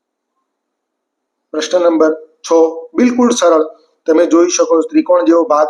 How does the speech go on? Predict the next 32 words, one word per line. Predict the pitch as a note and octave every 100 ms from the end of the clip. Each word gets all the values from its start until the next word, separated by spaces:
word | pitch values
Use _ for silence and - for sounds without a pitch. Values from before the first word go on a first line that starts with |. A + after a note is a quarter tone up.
| -
છે, | E3 D4
ઉપર | - E3 D#3
એક | D3+
લટકતું | C#3+ E3 - E3 C3+
ગોળ | F#3+ D#3
છે | A2 - _ _ _
અને | C#3+ C#3
વચ્ચે | C3+ C#3 G3 F#3+ - E3
એક | - - E3+
ગોળ | D#3 F3 - - - B2+
વર્તુળ | C3+ - - C#3+
આપેલું. | - A#2+ - _ _ _ _ _ _ _ _ _ _ _ -
આ | E3 A#3
જે | B3 A#3+ A#3+ _ _ _ _
નિશાની | - E3 F#3 E3+ D#3+ B2+
છે, | A#2 _ _ E3
એ | C3+ -
ઘડિયાળની | C3+ C3 D#3+ G#3 A3+ A#3+ C#4+
દિશામાં | - G3 G3+ G3 G3
ફરી | F3+ D3+ - _ _ _ _ _ _
જમણી | D#3+ F3+ F#3+ E3+
બાજુએ | D#3 D3+ C#3
જાય | A2+ - _ _
તો | E3 C#3+
વર્તુળની | C#3+ F#3+ F#3+ F#3+
અંદર | D#3+ D#3+
એક | D#3
સંખ્યા | C#3 B2+ D3 D3
વધે. | B2+ - _ _ _ _ -
એ | G#3+
જ |
રીતે | G#3+ F#3